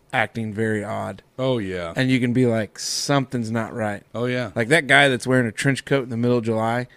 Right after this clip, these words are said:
Speaker 1: that's not right.
Speaker 2: And because
Speaker 1: But people miss out on,
Speaker 2: Yeah.
Speaker 1: like, people don't even pay any attention.
Speaker 2: So here's, here's one. This past week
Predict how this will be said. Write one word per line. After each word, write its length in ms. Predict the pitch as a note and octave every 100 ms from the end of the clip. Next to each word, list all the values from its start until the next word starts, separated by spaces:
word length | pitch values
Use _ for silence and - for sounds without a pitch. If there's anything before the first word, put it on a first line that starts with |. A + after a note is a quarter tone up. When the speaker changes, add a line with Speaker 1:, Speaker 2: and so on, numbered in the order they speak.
| _ _ -
Speaker 1:
that's 460 | B2 B2+ A#2+ - A#2
not 260 | A2 G#2+
right. 240 | A2 G#2+ A2
Speaker 2:
And 240 | C4 A3+
because 300 | G3+ - F#3+ F3+ C#3+
Speaker 1:
But 40 |
people 300 | F#3+ F#3+ F3
miss 320 | C#3 D3 D3+
out 220 | C3+ D3 C3
on, 100 | A#2
Speaker 2:
Yeah. 120 | A3
Speaker 1:
like, 180 | B3+ -
people 220 | D#3+ D#3+
don't 120 | D#3+
even 100 | D#3+
pay 140 | F3 F3
any 80 | E3
attention. 240 | G3 E3+
Speaker 2:
So 80 | D3+
here's, 260 | F3 E3
here's 280 | D3 D#3+ D#3+
one. 300 | C#3 C3 B2
This 220 | C#3 D3+ -
past 340 | D#3 C#3 -
week 320 | C#3 G#2+ -